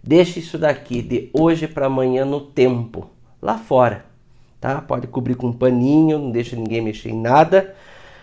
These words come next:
No outro dia de manhã, do pescoço pra baixo, pedindo pra te abrir, pra te descarregar, pra te atrair coisas boas.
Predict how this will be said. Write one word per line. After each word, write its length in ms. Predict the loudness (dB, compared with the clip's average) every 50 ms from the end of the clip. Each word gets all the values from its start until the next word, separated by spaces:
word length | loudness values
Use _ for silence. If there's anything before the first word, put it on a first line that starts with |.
| _ _ -4
No 80 | -2
outro 220 | -2 0 0 -2 0
dia 180 | 0 0 0
de 80 | 0 0
manhã, 600 | 0 2 2 2 2 4 4 4 4 2 0 -6 -14 -18 -20 -20 -20 -20 -20 -20 -20 -18 -16
do 280 | -4 2 4 4 4
pescoço 920 | 2 0 -2 -4 -4 -4 -8 -14 -8 -2 0 0 0 0 -2 -8 -14 -18 -18 -18 -20 -20 -20 -20 -20 -20 _ _ _ -20 -20 -20 -20 -20 -20 -20 -20 -20 -20 -20 -4 0
pra 420 | 4 8 8 8 8 4 0 -12 -14
baixo, 580 | -4 0 2 4 4 2 0 -4 -10 -16 -18 -18 -18 -18 -20 -20 -20 -20 -20 -20 -20 -20 -20 -16
pedindo 380 | -14 -12 -8 -6 -6 -6 -6
pra 140 | -6 -8 -8
te 160 | -6 -6 -6
abrir, 480 | -6 -6 -6 -6 -6 -4 -4 -4 -6 -6
pra 100 | -10 -10
te 100 | -10 -12
descarregar, 1040 | -16 -18 -18 -20 -12 -6 -6 -4 -4 -6 -8 -10 -2 2 4 4 4 4 2 -4 -14 -20 -20 -12 -8
pra 100 | -6 -6
te 140 | -4 -4 -4
atrair 580 | -4 -4 -2 0 0 2 4 4 2 0 0
coisas 460 | -2 0 0 2 2 2 0 0 -2 -4
boas. 680 | 0 2 2 2 2 -2 -8 -14 -20 -20 -20 -20